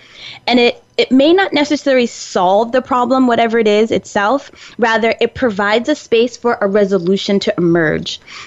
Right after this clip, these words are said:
a resolution that otherwise you probably would not have noticed.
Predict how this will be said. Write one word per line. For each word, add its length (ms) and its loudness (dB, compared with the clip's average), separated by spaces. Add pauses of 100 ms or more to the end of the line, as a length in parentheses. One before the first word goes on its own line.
(140)
a 80 0
resolution 640 2
that 180 0
otherwise 640 0
you 100 -4
probably 600 -2
would 220 0
not 180 0
have 160 -4
noticed. 640 -2